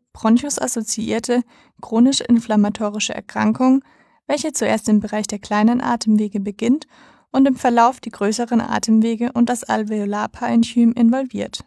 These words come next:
Umgangssprachlich ist C O P D auch als der klassische Raucherhusten bekannt. Die Definitionen des Krankheitsbildes sind vielfältiger als bei anderen Krankheiten, da die C O P D mehrere Erkrankungen umfasst. Einmal die chronisch obstruktive Bronchitis,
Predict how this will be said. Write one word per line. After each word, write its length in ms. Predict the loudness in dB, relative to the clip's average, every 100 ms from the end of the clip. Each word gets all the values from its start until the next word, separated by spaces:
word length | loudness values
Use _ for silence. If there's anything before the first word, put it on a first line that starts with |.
| _ _ _ _ _
Umgangssprachlich 920 | 2 4 6 4 2 -2 -2 -2 -8 -6
ist 240 | -10 -6
C 160 | -4 -2
O 20 |
P 160 | -4
D 300 | -4 -2 -2
auch 220 | -2 -4 -4
als 220 | -6 -4
der 120 | -8
klassische 560 | -4 -6 -2 -4 -4 -6
Raucherhusten 680 | -8 -6 -8 -6 -4 0 0
bekannt. 440 | 0 -4 -2 -4 -8 _ _ _ -10
Die 80 | -2
Definitionen 720 | 2 4 2 2 -2 0 0
des 160 | -2 -4
Krankheitsbildes 840 | -2 -2 -2 -6 -2 -2 -2 -2
sind 160 | -2 -2
vielfältiger 680 | -2 -2 -2 -2 -4 -4
als 160 | -4 -2
bei 160 | -6 0
anderen 420 | 0 0 0 -2
Krankheiten, 680 | 0 -2 -2 -4 -2 -2 -4 _ _ _
da 140 | -2
die 120 | -2 -2
C 220 | -2 -2
O 60 |
P 120 | -2 -4
D 200 | 2 4
mehrere 440 | 4 2 -2 -2
Erkrankungen 640 | -4 -2 -2 -2 2 0
umfasst. 560 | 0 -4 -4 -6 -8 -14 _ _ _ _ -2
Einmal 460 | 4 4 4 2 -2 -12
die 80 |
chronisch 500 | -14 -4 2 2 0
obstruktive 560 | -8 -12 -12 -8 -6 -8
Bronchitis, 840 | -4 -2 -2 -6 -6 -6 -6 -12